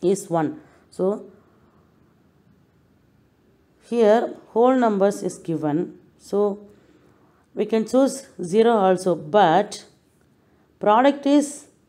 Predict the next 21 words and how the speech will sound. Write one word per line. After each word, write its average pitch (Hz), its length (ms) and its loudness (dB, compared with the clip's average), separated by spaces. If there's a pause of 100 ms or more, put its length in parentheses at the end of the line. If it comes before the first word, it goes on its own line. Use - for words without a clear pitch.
(200)
one. 170 340 -2
Product 208 320 0
of 233 200 0
two 247 180 4
whole 220 140 -2
numbers 208 300 -2
is 220 160 -4
one 185 400 0
means 180 460 -2 (440)
we 202 80 -4
cannot 233 520 0
choose 190 380 0
one, 175 380 -2
zero 190 580 0 (340)
as 254 280 0
one 180 200 0
of 202 180 0
the 247 240 -2 (1120)
two 208 160 2
whole 156 180 -2
numbers. 147 560 -8